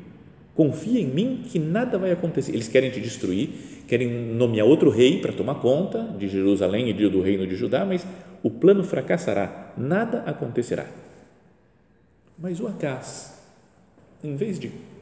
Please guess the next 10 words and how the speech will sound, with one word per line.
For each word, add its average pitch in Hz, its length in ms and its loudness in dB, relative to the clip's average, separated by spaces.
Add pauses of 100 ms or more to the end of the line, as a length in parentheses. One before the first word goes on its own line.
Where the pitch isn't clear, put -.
(240)
confiar 117 400 0
em 87 80 -2
Deus, 107 480 0 (1120)
já 127 220 -2
tinha 220 360 -4
planejado 127 1040 2 (280)
fazer 139 300 2
uma 180 160 0
aliança 185 540 0
com 160 340 -8